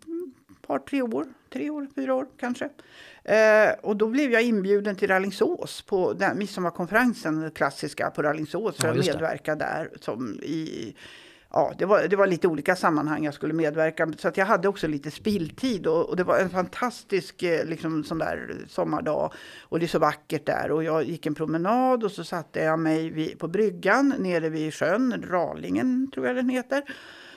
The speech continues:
Speaker 1: Och så satt jag där och tackade Gud för allt jag fick vara med om som kristen och så. Och så sa jag det, "Gode Gud, om, om det är någonting jag kan göra så visa mig det." Och då får jag väldigt tydligt till mig,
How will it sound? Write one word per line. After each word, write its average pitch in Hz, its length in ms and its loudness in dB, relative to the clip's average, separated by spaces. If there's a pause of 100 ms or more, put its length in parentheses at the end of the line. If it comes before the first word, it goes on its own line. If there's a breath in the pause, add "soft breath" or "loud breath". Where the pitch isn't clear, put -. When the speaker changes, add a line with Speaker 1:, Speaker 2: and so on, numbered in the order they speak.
(160 loud breath)
Speaker 1:
Och - 180 2
så 285 120 -2
satt 247 280 2
jag 254 100 8
där 208 120 8
och 202 140 4
tackade 214 460 2
Gud 208 380 0
för 247 100 4
allt 196 240 4
jag 190 100 0
fick 202 160 -4
vara 202 100 4
med 226 360 2
om 151 300 2
som 170 220 -4
kristen 165 640 -2
och 160 300 -6
så. 147 280 -4 (160)
Och - 320 -2
så 208 340 4 (380)
sa 254 220 4
jag 294 140 2
det, 208 120 4
"Gode 208 380 0
Gud, 180 320 0
om, 180 220 -2
om 196 160 -4
det 202 120 0
är 180 80 2
någonting 170 640 -4
jag 165 200 -6
kan 170 140 -6
göra 165 460 -4 (360)
så 165 120 -8 (280)
visa 180 360 -8
mig 147 220 -4
det." - 200 -10 (100)
Och 180 140 -4
då 202 80 -2
får - 280 -6
jag 262 180 -4
väldigt 247 400 -4
tydligt 190 320 -6
till 208 220 -4
mig, 147 280 -2